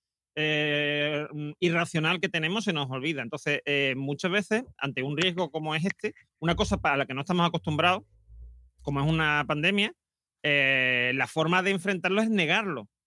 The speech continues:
Igual que hay gente, por ejemplo, que mucha gente que cuando tiene un cáncer o tiene, mm, no sé, por e-, mira,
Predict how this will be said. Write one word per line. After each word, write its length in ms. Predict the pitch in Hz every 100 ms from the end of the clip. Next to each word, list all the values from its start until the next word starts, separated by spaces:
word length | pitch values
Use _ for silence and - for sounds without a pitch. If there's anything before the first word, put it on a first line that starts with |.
| _
Igual 220 | 139 151
que 80 | 151
hay 60 | 170
gente, 300 | 190 190 220
por 100 | 208
ejemplo, 320 | 175 180 202
que 160 | 190 175 -
mucha 380 | 156 151 -
gente 220 | 160 185 202
que 100 | 143
cuando 200 | 139 131
tiene 280 | 143 156
un 120 | 160 151
cáncer 380 | 196 208 190
o 60 | 143
tiene, 400 | 143 147 151 156 _ _ _ _ -
mm, 1120 | 160 156 165 160 160 160 156 156 156 156 151
no 100 | 156
sé, 240 | 196 165
por 140 | - 147
e-, 40 |
mira, 240 | 170 185